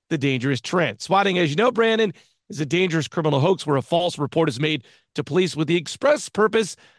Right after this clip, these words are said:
of luring them to a location. Calls have targeted a variety of federal officials, politicians, and celebrities across the country, including Representative Marjorie Taylor Greene of Georgia,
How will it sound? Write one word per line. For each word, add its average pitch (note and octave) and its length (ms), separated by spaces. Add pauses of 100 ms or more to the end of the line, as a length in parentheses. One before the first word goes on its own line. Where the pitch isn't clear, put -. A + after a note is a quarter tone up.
of F#3+ 160
luring C4 480
them A3+ 280
to G3 180
a G3 80
location. F#3 580 (500)
Calls E3 280
have A#2 120
targeted D3+ 400
a C3+ 60
variety D#3+ 420
of C#3 120
federal D#3+ 320
officials, F#3+ 540 (380)
politicians, D#3 640
and C3+ 140
celebrities F3+ 500
across D3+ 380
the C3+ 140
country, A3 580 (440)
including A#3 680 (240)
Representative D#3+ 600
Marjorie D3+ 460
Taylor D3 320
Greene D3+ 240
of B2 120
Georgia, A3 520